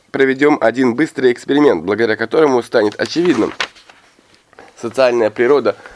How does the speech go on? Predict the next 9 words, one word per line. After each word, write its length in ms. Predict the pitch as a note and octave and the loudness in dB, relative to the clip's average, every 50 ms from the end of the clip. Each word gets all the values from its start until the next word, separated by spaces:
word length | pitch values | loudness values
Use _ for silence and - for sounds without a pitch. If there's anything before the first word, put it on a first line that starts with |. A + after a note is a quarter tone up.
| - _ | -18 _
подобного 720 | - A2 A#2+ C3 B2+ A2 G2 G2+ G#2+ G#2+ A#2+ A2+ F#2+ - - _ - | -2 0 2 2 2 2 2 0 2 2 2 2 0 -2 -6 _ -16
способа 460 | - - - B2 A#2+ - - G#2 G#2+ | -16 -6 -4 -4 -4 -2 -2 -2 0
мышления. 580 | A2 C3 - - D#3 C3+ A2+ G2+ F2 - - - _ _ - - - _ | 0 0 0 0 0 0 0 0 -2 -4 -8 -12 _ _ -20 -20 -18 _
Представим, 640 | - A2 A#2 - - - E3+ F3 D#3+ A#2 G2 - - - _ | -6 -6 -6 -4 -2 0 0 2 2 0 -2 -4 -8 -14 _
что 280 | - - - - A#2 A2+ | -18 -18 -4 -2 -2 -2
комментатор 640 | - B2 A2+ A2+ A2+ A#2 - D3+ D3 - C3 A#2+ A2+ | 0 0 0 0 0 0 -2 -4 -2 0 -2 -2 0
заявил, 420 | G#2+ C3 C#3 D3 D#3 D3 A#2 G2+ | 0 0 0 0 2 0 0 0
что 180 | - - - G#2 | -2 -6 -8 -6
команда, 600 | - G#2+ F#2+ G#2 C3 D3 B2+ A2 G2 B1 - - | -4 -2 0 0 0 0 0 0 0 -2 -2 -6